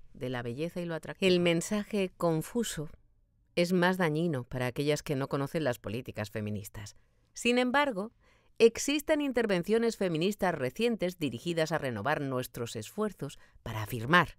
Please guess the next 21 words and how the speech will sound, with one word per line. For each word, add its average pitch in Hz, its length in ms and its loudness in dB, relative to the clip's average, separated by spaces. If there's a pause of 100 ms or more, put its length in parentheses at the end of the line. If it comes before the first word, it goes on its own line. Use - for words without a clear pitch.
(100)
la 139 200 -4
belleza 143 440 2
natural 156 420 2
de 175 60 -2
los 123 160 -4
cuerpos 147 340 -4
de 131 80 -4
las 117 180 -4
mujeres. - 540 -10 (720)
Con 202 160 4
frecuencia, 208 640 4
las 131 320 -2
niñas 175 380 0
hoy 185 140 0
en 160 160 -4
día 180 200 0
se 170 200 -2
odian 190 240 -2
a 151 80 -4
sí 185 160 -4
mismas 185 480 -6